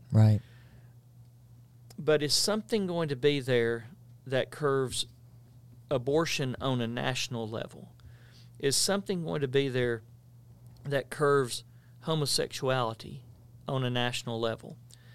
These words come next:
Speaker 2: Is something going to be there that curves extramarital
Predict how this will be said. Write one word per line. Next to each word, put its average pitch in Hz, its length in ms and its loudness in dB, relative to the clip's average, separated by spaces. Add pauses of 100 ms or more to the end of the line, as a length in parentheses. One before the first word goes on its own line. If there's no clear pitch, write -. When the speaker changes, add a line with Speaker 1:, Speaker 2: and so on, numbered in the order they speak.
(220)
Speaker 2:
Is 135 140 2
something 208 400 0
going 170 200 -2
to 135 60 -6
be 143 220 2
there 127 500 2
that 127 300 -4
curves 139 760 0 (1300)
extramarital 147 1120 2